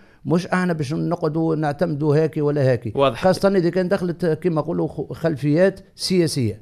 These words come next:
Speaker 2: واضح. اليوم، آه، شيخ، آه، التساؤل الآخر زاد كيف كيف، آه، اليوم في، آه، راديو ال-، ال-، الديوان، ونوجه تحية لزملائنا الكل في راديو الديوان. الصباح في الماتينال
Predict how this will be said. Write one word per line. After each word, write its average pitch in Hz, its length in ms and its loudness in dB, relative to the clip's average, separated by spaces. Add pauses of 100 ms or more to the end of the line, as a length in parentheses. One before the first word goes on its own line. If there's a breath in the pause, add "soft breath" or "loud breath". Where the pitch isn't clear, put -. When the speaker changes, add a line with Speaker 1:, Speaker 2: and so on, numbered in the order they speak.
Speaker 2:
واضح. 131 340 0
اليوم، 190 340 2
آه، 135 320 4
شيخ، 156 360 -2
آه، 135 140 2
التساؤل 131 500 0
الآخر 131 340 0
زاد 127 140 -4
كيف 120 220 -2
كيف، 170 340 -4
آه، 120 180 2
اليوم 131 460 -2
في، 123 400 -2
آه، 117 240 2
راديو 120 360 -2
ال-، 117 60 -4
ال-، 107 1120 -4
الديوان، 120 440 -4
ونوجه 117 380 -6
تحية 120 280 -4
لزملائنا 113 500 -4
الكل 110 160 -6
في 120 100 -6
راديو 113 180 -2
الديوان. 113 280 -4
الصباح 123 240 -4
في - 80 -10
الماتينال 120 480 -2